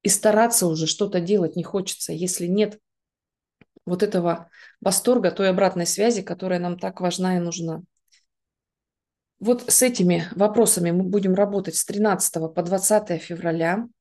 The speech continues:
Март у нас будет уже на другую тему. И, э, как обычно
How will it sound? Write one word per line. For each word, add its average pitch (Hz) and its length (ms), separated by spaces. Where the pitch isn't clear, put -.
Март 214 380
у 175 40
нас 170 220
будет 175 400
уже 170 540
на 190 120
другую 196 380
тему. 247 500
И, 233 320
э, 185 540
как 233 180
обычно 185 640